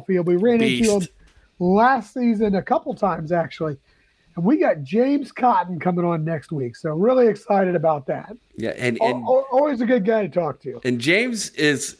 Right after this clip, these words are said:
Speaker 2: someone who has sacked Tom Brady not once, but twice
Speaker 1: Twice.
Speaker 2: in a football game, and he'll tell you about it. So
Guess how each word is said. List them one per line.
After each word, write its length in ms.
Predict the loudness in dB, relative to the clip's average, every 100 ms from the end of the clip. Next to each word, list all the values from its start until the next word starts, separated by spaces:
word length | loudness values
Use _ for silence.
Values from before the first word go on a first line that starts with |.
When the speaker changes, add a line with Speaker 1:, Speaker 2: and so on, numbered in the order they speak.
| -10
Speaker 2:
someone 400 | -4 0 2 0
who 220 | 0 0
has 200 | 0 -2
sacked 540 | -2 0 0 -2 -10
Tom 240 | -4 -2 0
Brady 380 | 0 0 0 -2
not 260 | -2 -2
once, 640 | -2 -2 -2 -4 -10 -12 -14 _ _ _ _ _ -20 -20 _ -6
but 360 | -2 -2 -2 -14
twice 760 | -12 -2 0 0 -2 -8 -4
Speaker 1:
Twice. 180 | -2 -2 -2
Speaker 2:
in 100 | -4
a 40 |
football 420 | -2 -4 -2 -2 -2
game, 220 | -6 -6
and 80 | -4
he'll 160 | -4
tell 220 | -2 -2
you 160 | -2 -6
about 280 | -10 -14 -14
it. 140 | -14
So 380 | -8 -6 -6